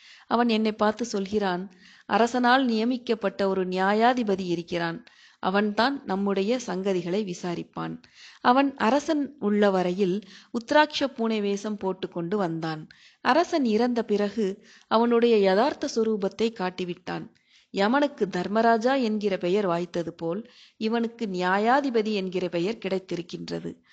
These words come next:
அவன் சிஷ்ட நிக்கிரகமும் துஷ்டா நிக்கிரகமும் செய்கிறதையன்றி, அவன் துஷ்ட நிக்கிரகமும் சிஷ்டானுக்கிரகமும் செய்கிறதில்லை.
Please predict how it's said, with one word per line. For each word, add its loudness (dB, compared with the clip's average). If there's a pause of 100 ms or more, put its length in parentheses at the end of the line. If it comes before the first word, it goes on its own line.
(260)
அவன் 2
சிஷ்ட 0
நிக்கிரகமும் 0 (400)
துஷ்டா 0
நிக்கிரகமும் -2
செய்கிறதையன்றி, -2 (300)
அவன் 2
துஷ்ட 0
நிக்கிரகமும் 0 (380)
சிஷ்டானுக்கிரகமும் 2
செய்கிறதில்லை. -2